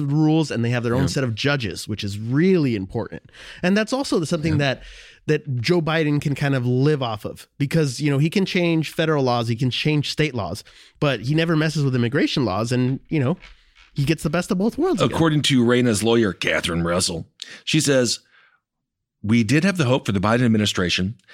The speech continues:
Speaker 2: that they would at
Speaker 1: <laughs>
Speaker 2: least very significantly limit or lessen the use of immigration detention.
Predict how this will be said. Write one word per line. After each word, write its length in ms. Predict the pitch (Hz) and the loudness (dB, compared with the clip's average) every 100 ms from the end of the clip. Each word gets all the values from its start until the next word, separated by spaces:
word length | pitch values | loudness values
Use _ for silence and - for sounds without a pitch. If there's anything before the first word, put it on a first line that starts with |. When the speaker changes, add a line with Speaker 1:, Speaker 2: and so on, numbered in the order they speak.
| - - | -8 -4
Speaker 2:
that 120 | 104 | 0
they 80 | 117 | 2
would 140 | 113 | 4
at 160 | 107 113 | 4 2
Speaker 1:
<laughs> 60 | - | 2
Speaker 2:
least 560 | 113 160 247 151 101 | 2 4 4 4 2
very 340 | 98 123 139 240 | 0 2 2 0
significantly 640 | 190 147 101 101 98 101 | 2 2 2 0 0 0
limit 480 | 101 117 202 110 - - | 2 2 2 0 -4 0
or 140 | 107 | 2
lessen 500 | 104 107 180 - 208 | 2 2 0 0 0
the 80 | 190 | 2
use 360 | 117 101 113 - | 2 2 2 0
of 100 | 92 - | -4 0
immigration 720 | 110 120 107 107 101 107 104 - | 2 2 2 2 2 0 -2 -4
detention. 600 | 104 - 127 127 104 | -6 -2 -2 0 0